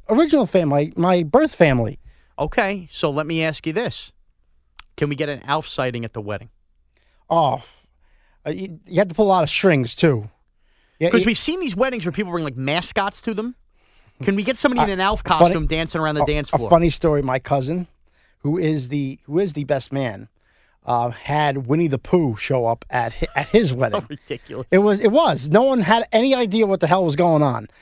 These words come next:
Speaker 1: It, you see, you hear Winnie the Pooh being played by the D J, by the band. Winnie the Pooh, like, "Why are they playing Winnie the Pooh?" Winnie the Pooh shows up, and everyone's looking at each other like, "What is going on here?"
Speaker 2: <laughs>
Speaker 1: And then he's escorted out after about a half hour 'cause I think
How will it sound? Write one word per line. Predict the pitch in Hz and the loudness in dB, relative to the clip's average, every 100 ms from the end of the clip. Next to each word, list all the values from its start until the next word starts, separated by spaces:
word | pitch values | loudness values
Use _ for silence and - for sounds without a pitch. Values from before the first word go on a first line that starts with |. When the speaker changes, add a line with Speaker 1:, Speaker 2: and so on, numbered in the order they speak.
| _ | _
Speaker 1:
It, | 156 - | -6 -4
you | 202 131 | -6 -4
see, | - 180 175 | 0 0 0
you | 180 147 | -2 0
hear | 190 | 2
Winnie | 147 196 262 | 2 2 4
the | 240 | 2
Pooh | - 240 | 0 0
being | 180 175 | 2 0
played | 139 190 185 | 2 2 2
by | 160 170 | 2 4
the | 151 | 2
D | 135 226 | 2 2
J, | 160 131 117 127 _ _ - | 2 0 0 -8 _ _ -2
by | 170 | 2
the | 151 | 2
band. | 120 208 170 113 135 - _ _ _ - | 4 6 4 2 -4 -8 _ _ _ 0
Winnie | 226 247 220 | 2 2 2
the | 247 | 0
Pooh, | - | 0
like, | 180 151 | 0 2
"Why | 220 | 2
are | 277 | 2
they | 277 | 2
playing | 262 262 | 2 2
Winnie | 254 247 | 2 2
the | |
Pooh?" | 208 262 | 0 0
Winnie | 151 175 | 4 4
the | 185 | 4
Pooh | 147 190 | 2 2
shows | - 151 127 | 6 4 4
up, | 123 139 _ _ _ - | 0 -2 _ _ _ 0
and | 147 | 2
everyone's | 165 185 175 143 | 4 4 2 2
looking | 190 | 4
at | 185 170 | 4 4
each | 147 | 2
other | 180 | 4
like, | 156 135 | 4 2
"What | 143 202 | 2 2
is | 269 208 | 2 2
going | 240 254 | 2 4
on | 294 330 - | 2 2 4
here?" | 147 131 | 2 4
Speaker 2:
<laughs> | 190 - | 2 4
Speaker 1:
And | 185 165 196 | 4 6 6
then | 190 190 | 4 4
he's | 185 175 | 2 2
escorted | 226 247 - 226 202 | 2 2 2 4 6
out | 233 285 226 | 4 4 2
after | 180 170 175 | 2 4 4
about | 165 170 | 6 6
a | 156 | 6
half | 170 170 | 4 6
hour | 151 143 139 | 4 4 2
'cause | 151 139 | 2 0
I | |
think | 135 175 156 | 2 0 0